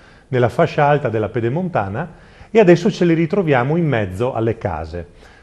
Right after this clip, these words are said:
Quando, eh, ero sindaco qualche mese fa, fino a qualche mese fa, mi sono trovato, eh, di fronte a questo problema in modo importante. C'erano circa diciotto esemplari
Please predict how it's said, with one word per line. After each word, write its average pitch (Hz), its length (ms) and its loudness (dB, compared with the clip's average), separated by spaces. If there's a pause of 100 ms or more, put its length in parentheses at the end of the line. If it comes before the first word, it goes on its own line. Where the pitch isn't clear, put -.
Quando, 180 600 8
eh, 120 180 0
ero 143 160 4
sindaco 160 460 2
qualche 120 260 2
mese 120 240 0
fa, 147 180 2
fino 135 220 -4
a - 80 -2
qualche 135 260 0
mese 120 280 -2
fa, 143 340 -2
mi 143 120 -4
sono 180 220 -4
trovato, 170 800 4 (320)
eh, 131 180 -8
di 139 120 0
fronte 190 340 2
a 135 60 2
questo 147 260 0
problema 160 380 0
in 120 80 0
modo 123 500 2
importante. 120 840 -2
C'erano 123 340 -2
circa 135 380 -4
diciotto 135 420 -2
esemplari 101 680 -4